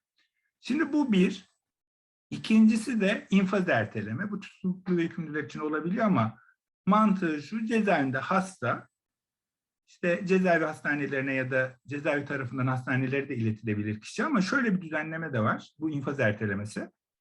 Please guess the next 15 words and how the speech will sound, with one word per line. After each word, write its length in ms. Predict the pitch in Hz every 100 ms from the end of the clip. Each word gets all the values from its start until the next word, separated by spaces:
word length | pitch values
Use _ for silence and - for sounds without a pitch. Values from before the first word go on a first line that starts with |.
| _
Şahsı 580 | - 196 196 190 220 175
dışarı 400 | 127 190 196 220
çıkarıyorlar, 720 | - 127 107 104 120 226 -
kişi 300 | 196 - -
tedavi 500 | 190 180 170 165 160
vesaire 460 | 160 - 165 135
görüyor 520 | 113 110 107 117 208 - _ _ _ _ -
ve 80 | 214
sonra 360 | 240 202 147
da 40 | 165
iyileşirse 480 | 135 107 143 -
tekrar 340 | 220 180 180 170
cezaevine 440 | 165 160 151 151
alıyorlar 440 | 123 98 95 92 95
şahsı. 640 | - 110 101 - 110 -